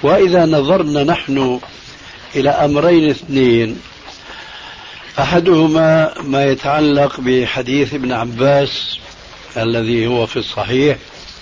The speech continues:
وهو قوله رضي الله عنهما:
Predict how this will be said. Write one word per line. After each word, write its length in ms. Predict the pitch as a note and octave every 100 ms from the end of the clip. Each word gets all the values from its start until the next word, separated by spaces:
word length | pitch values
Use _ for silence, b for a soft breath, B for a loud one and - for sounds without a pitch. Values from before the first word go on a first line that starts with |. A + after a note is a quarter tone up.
| B B B B B B A#2+
وهو 340 | B2+ C3 B2
قوله 560 | - D3 C3+ A#2 A#2 A#2
رضي 280 | A#2+ A#2+
الله 300 | A2+ A#2+ A#2
عنهما: 580 | A2+ C3 A#2+ C3+ D3+ D#3+